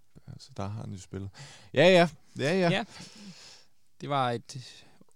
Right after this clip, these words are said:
Speaker 2: n-, rundt nul stadigvæk, Mark, men du har en kategori mere, du kan vælge.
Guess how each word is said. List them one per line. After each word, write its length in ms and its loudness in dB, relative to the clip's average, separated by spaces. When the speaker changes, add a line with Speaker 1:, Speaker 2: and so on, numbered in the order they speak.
Speaker 2:
n-, 60 -8
rundt 360 -2
nul 240 2
stadigvæk, 360 -2
Mark, 340 -4
men 160 -6
du 100 -8
har 300 2
en 160 -4
kategori 420 -6
mere, 180 -4
du 60 -10
kan 120 -10
vælge. 240 -6